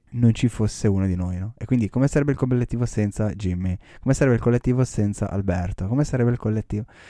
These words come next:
E pensare che, tipo, infatti magari per il, il logo, il nome, c'è stato, quella persona ha detto, "Ah, potremmo chiamarci Livido Male", non mi ricordo chi l'ha detto,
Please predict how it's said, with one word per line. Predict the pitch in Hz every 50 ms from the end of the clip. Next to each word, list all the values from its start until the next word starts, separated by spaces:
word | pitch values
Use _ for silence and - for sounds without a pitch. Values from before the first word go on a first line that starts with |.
| - -
E | - - 131
pensare | 139 131 - - 135 131 120
che, | - 123 120 113 104 104
tipo, | 110 110 104 107 107 104 104 - -
infatti | - 110 - 113 107 - 101
magari | 101 104 110 117 117 107 104 101 98 98 -
per | - 104 101
il, | 101 101 101 - 107
il | 107 107 113
logo, | 120 131 123 117 107 104 98 104 101
il | 107 113
nome, | 113 113 120 123 120 110 104 98 98 95 95 92
c'è | - - 101
stato, | - - 110 98 95 - - 101 98 98 95 95 95 95
quella | 104 104 101
persona | 98 - 107 - - 120 104 101
ha |
detto, | 98 98 - -
"Ah, | 143 92 65 71
potremmo | - 143 147 156 147
chiamarci | 131 135 139 151 147 139 139 - - 120
Livido | 123 143 135 113 104 113
Male", | 117 120 120 113 107 107 113 113 104
non | 101 95
mi | 95 95
ricordo | 95 - - 95 95 95
chi | 95 - - 98
l'ha | 95 95
detto, | 95 95 92 - - - 98 101 139 147